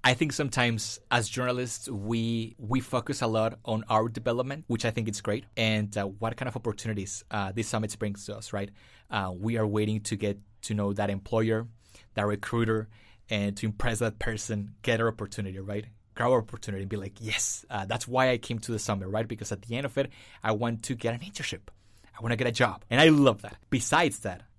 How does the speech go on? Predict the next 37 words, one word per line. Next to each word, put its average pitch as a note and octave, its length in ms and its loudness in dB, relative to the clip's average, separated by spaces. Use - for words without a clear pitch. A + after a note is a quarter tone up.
my A2 180 2
favorite D3+ 400 0
part A#2 220 0
of G#2 100 -2
it G#2 200 -4
is B2+ 280 -4
networking. A2+ 840 -4
So - 340 -2
actually F3 640 -4
getting C#3 300 -2
to - 120 -8
know C3 160 -4
that C3+ 180 -2
person A#2+ 300 -2
that B2 60 -4
you A2+ 100 -2
see - 140 -6
on - 40 -6
social A#2+ 300 -4
media A2+ 260 -2
that A#2 120 -2
is G#2 100 -2
doing A2+ 220 -2
great. G#2+ 320 -6
You're A#2+ 180 -2
like, A#2 180 -2
"Oh, F#3+ 200 -4
I E3+ 120 -2
love D3+ 280 0
his D3 220 0
content," A#2+ 480 -4
or, A#2+ 120 -4
"I C3+ 80 0
love C3 160 -2
her B2+ 100 -4
content," A2 400 -6
right? A2+ 160 0